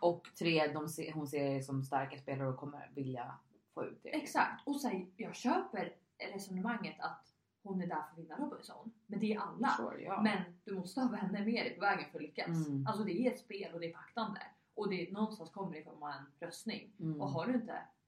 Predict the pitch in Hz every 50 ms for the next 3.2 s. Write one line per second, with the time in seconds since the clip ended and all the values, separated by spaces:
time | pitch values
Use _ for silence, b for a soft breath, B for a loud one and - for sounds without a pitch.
0 | _ _ _ - 185 185 185 170 160 147 147 143 147 147 135 113 - - - 190
1 | 185 180 180 151 147 160 170 170 - 175 185 294 - - - - - - 165 160
2 | 151 143 143 139 135 - 220 196 - - - - - - 226 214 196 190 - -
3 | - - -